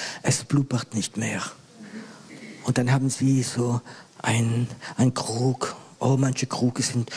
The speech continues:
verzehrt. Oh, sind die schön. Gold, vergoldet sogar. Boah. Guck mal meinen Dienst an. Der Dienst ist fantastisch, aber es blubbert nicht mehr. Der Heilige Geist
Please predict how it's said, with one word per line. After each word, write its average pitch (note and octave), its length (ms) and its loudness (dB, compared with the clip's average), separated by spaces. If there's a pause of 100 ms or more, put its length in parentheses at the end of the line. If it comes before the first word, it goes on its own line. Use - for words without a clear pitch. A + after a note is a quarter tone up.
(160)
verzehrt. - 920 0
Oh, B2 260 2
sind G#2+ 260 -2
die G#2 80 -2
schön. A#2 640 -2
Gold, C3 280 4 (200)
vergoldet B2 680 2
sogar. A2+ 460 -2
Boah. B2+ 540 0 (1000)
Guck - 160 2
mal C3 120 4
meinen B2 260 2
Dienst D3 480 4
an. A2 260 -4 (1300)
Der A2+ 60 2
Dienst B2+ 360 2
ist B2+ 120 0
fantastisch, B2+ 600 2
aber A2+ 140 0
es A2 100 -4
blubbert A#2+ 460 0
nicht G2 220 -6
mehr. F2+ 220 -2 (3500)
Der - 100 0
Heilige G2 280 2
Geist F#2+ 520 -2